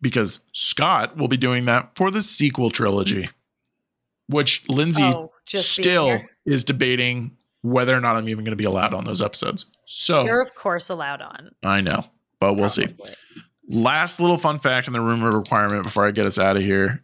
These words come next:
Speaker 1: Um, the, because we were talking about it earlier, and we didn't mention it because it's a huge deal in the first one, is the animatronics and the seamless C G I. But a little fun fact for you guys is that the animatronic for the two T-Rexes weighed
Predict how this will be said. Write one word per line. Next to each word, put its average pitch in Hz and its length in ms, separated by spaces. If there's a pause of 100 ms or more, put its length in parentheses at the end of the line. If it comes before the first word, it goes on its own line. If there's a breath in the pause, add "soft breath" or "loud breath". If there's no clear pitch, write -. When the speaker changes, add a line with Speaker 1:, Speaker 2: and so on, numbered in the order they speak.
(100)
Speaker 1:
Um, 110 560
the, 131 400
because 135 260
we 147 100
were 151 220
talking 139 400
about 107 160
it 117 60
earlier, 113 520
and 123 240
we 131 120
didn't 170 180
mention 143 280
it 131 60
because 123 280
it's 107 180
a 123 80
huge 139 460
deal 127 340
in 131 120
the 110 80
first 113 280
one, 127 360 (200)
is 120 280
the 127 180
animatronics 127 840
and 117 160
the 110 60
seamless 147 720
C 135 240
G 123 160
I. 110 320 (720 loud breath)
But 147 440 (100)
a 120 80
little 143 320
fun 123 300
fact 160 240
for 139 60
you 110 80
guys 101 280
is 120 140
that 117 120
the 127 200
animatronic 175 560
for 156 220
the 147 120
two 160 320
T-Rexes 120 920 (140)
weighed 135 460